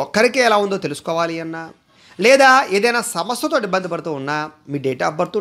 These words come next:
time, place of birth వేరు. మా WhatsApp నెంబర్కి మెసేజ్ పెట్టినట్లయితే కనుక మీ పర్సనల్ జాతకం అంటే మీకు ఒక్కరికి ఎలా ఉందో చూసి చెప్పే ప్రయత్నాన్ని చేస్తాము. లేదా ఏదైనా సమస్యతో ఇబ్బంది పడుతూ ఉంటే కనుక దానికి పరిహారాన్ని చెప్పడం కానీ లేదా పరిహారాన్ని చేయించడం కానీ చేసే ప్రయత్నం కూడా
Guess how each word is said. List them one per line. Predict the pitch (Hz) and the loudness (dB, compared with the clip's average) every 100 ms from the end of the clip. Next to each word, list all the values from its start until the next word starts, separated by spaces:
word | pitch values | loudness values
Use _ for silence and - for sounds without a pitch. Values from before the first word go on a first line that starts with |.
| - | -4
time, | 143 208 170 | -4 -4 -4
place | 139 175 | -6 -4
of | 156 147 | -4 -6
birth | - 196 139 | -6 -6 -4
వేరు. | 123 - - - _ - | -4 -6 -16 -20 _ -2
మా | 139 | 4
WhatsApp | 151 165 196 190 | 4 4 -2 -2
నెంబర్కి | 185 156 131 | -2 -2 -4
మెసేజ్ | 135 170 175 | -4 -4 -6
పెట్టినట్లయితే | 175 175 170 165 | -8 -10 -10 -10
కనుక | 175 240 262 - _ _ - | -4 -2 -2 -8 _ _ -8
మీ | 185 185 | 2 2
పర్సనల్ | 214 269 294 214 | 2 0 0 2
జాతకం | 190 185 127 - | 2 0 -12 -12
అంటే | 156 214 | -8 -4
మీకు | 202 165 | -2 -2
ఒక్కరికి | - 196 196 | -2 -2 0
ఎలా | 196 185 | 0 2
ఉందో | 180 180 | 0 -4
చూసి | 170 - | -6 -4
చెప్పే | 151 170 160 | -4 -4 -6
ప్రయత్నాన్ని | 151 151 147 139 | -6 -6 -8 -10
చేస్తాము. | - 139 117 110 - _ _ - | -8 -8 -8 -14 -16 _ _ -2
లేదా | 165 262 262 254 254 - 190 | 4 6 6 6 4 2 -2
ఏదైనా | 233 240 226 | -2 -4 -6
సమస్యతో | 170 208 226 285 285 214 | -8 -8 -6 -4 -2 -2
ఇబ్బంది | 196 190 | -4 -4
పడుతూ | 151 160 | -6 -6
ఉంటే | 131 135 | -10 -10
కనుక | 107 139 156 156 - _ - 151 | -10 -4 -4 -4 -12 _ -2 0
దానికి | 190 175 170 | 0 0 -2
పరిహారాన్ని | 160 170 156 143 | 0 0 0 -2
చెప్పడం | 123 165 185 190 | -8 -8 -6 -6
కానీ | 196 - _ _ _ 226 | -8 -14 _ _ _ 0
లేదా | 269 247 | 2 4
పరిహారాన్ని | 226 226 214 170 - | 4 4 4 0 -2
చేయించడం | 208 277 311 294 | -2 0 -2 -2
కానీ | 262 240 | -2 -2
చేసే | 226 202 202 | -4 -4 -6
ప్రయత్నం | 180 160 | -6 -6
కూడా | 151 | -6